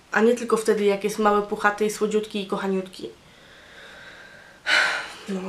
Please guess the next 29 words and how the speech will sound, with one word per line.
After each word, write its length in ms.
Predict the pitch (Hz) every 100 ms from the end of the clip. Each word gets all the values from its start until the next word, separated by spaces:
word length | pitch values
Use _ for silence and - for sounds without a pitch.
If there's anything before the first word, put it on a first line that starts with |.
| 190
i 140 | 202 220
ko-, 180 | - 214 214 202 196
znowu 220 | 247 208
się 160 | 190 185
zdenerwowałam. 880 | 170 190 185 185 175 180 185 196 214 254 - - - -
<laughs> 520 | - - - - -
Dobra, 300 | 214 190 185
i 120 | 226
przechodzę 380 | - 233 254 247
tutaj 300 | 233 233 226
do 140 | 220
ostatniej 480 | 208 - 226 220 208
rzeczy. 460 | 196 196 208 220 220 - - - - - - - - -
Twierdzenie, 580 | - 208 202 196 175 - - - - - -
że 120 | -
im 240 | - 269
pies 260 | 269 233 -
jest 160 | 208 -
starszy, 640 | - 208 202 - 233 247 - _ _ - - -
tym 200 | 220 214
trudniej 460 | 220 247 240 247
go 120 | 226 208
nauczyć, 580 | 220 208 - - - - - 196
bądź 320 | 214 220 - -
nie 180 | 233 233
nauczy 340 | 220 220 220
się 140 | 220 208
już 180 | 202 208
niczego. 420 | 196 190 185